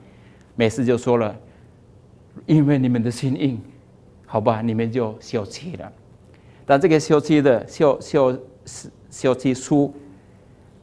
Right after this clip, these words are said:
是因为为了保护女性，为了保护，保护女性，不要说我现在呢，我可以，可以离婚了，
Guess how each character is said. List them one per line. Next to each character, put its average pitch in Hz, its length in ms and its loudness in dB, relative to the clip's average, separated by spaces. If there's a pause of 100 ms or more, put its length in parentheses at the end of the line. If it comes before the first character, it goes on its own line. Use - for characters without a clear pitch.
是 156 340 -2 (240)
因 185 400 0
为 175 340 0 (580)
为 185 200 6
了 139 260 2 (280)
保 117 260 2
护 139 440 0
女 113 360 0
性， 110 400 0 (1400)
为 160 100 4
了 147 80 4
保 113 180 -2
护， 123 380 -6
保 117 140 -2
护 135 160 -4
女 110 160 -4
性， 113 280 -4 (240)
不 170 100 0
要 160 120 6
说 165 280 4
我 143 240 4
现 175 220 2
在 180 120 4
呢， 156 100 6
我 131 140 4
可 175 160 2
以， 156 260 2 (840)
可 185 120 2
以 151 180 6
离 135 220 8
婚 156 240 6
了， 139 220 0